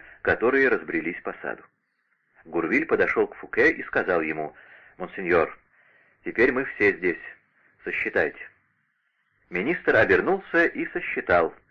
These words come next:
Всех оказалось восемь человек. Пелесон и Гурвиль прохаживались под руку с видом людей, болтающих о пустяках.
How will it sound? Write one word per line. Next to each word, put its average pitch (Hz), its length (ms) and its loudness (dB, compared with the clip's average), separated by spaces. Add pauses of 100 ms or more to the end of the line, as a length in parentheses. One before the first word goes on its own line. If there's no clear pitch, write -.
(360)
Всех 170 280 2
оказалось 104 580 0
восемь 85 400 -4
человек. - 540 -8 (760)
Пелесон 117 480 4
и 135 100 0
Гурвиль 135 440 4 (300)
прохаживались 131 760 2
под 127 200 2
руку 123 220 -4
с - 100 -14
видом 113 260 0
людей, 101 440 4 (180)
болтающих 113 800 0
о - 80 -4
пустяках. - 680 -10